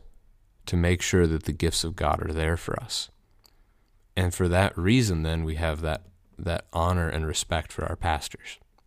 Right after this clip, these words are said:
because they bring that good thing into our life on a regular basis. They help see that we keep it, and that we avoid what happened to King Uzziah as he grew proud to his own destruction.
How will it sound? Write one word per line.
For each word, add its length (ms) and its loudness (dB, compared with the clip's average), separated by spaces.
because 380 -4
they 160 -2
bring 420 2
that 320 -6
good 300 -2
thing 360 -2
into 360 0
our 140 -2
life 400 -8
on 120 -2
a 80 -2
regular 400 -4
basis. 600 -8
They 160 -2
help 260 0
see 240 4
that 140 0
we 100 -2
keep 320 -4
it, 200 -10
and 120 -6
that 80 -6
we 380 6
avoid 440 2
what 140 0
happened 380 0
to 140 -2
King 360 2
Uzziah 520 4
as 220 0
he 100 0
grew 240 -2
proud 420 2
to 80 0
his 180 0
own 160 -2
destruction. 600 -2